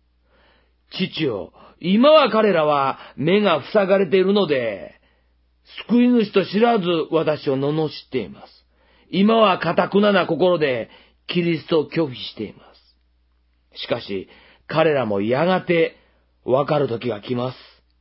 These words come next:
自分の罪に気づき、死の現実に気づき、そして自力では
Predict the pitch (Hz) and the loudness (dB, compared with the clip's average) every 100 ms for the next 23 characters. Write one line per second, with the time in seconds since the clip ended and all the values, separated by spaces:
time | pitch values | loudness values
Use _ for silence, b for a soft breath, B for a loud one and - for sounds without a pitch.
0 | _ _ _ _ _ _ _ 117 113 151 | _ _ _ _ _ _ _ -14 -6 -2
1 | 147 143 135 - 151 147 135 131 - 160 | -2 -2 -4 -4 -4 -2 -2 -4 -6 -6
2 | 147 170 - 127 80 _ _ _ _ _ | -4 -6 -6 -8 -8 _ _ _ _ _
3 | _ _ _ _ - - 196 185 151 110 | _ _ _ _ -10 -2 2 2 0 -2
4 | 170 180 170 165 170 160 - 165 175 208 | 0 0 -4 -4 -2 -4 -4 -4 -2 -2
5 | - 78 - _ _ _ _ _ _ _ | -4 -14 -18 _ _ _ _ _ _ _
6 | _ _ _ - 185 - 170 131 254 262 | _ _ _ -2 0 0 -2 2 2 4
7 | - 190 175 147 151 156 | 2 2 2 2 -2 -4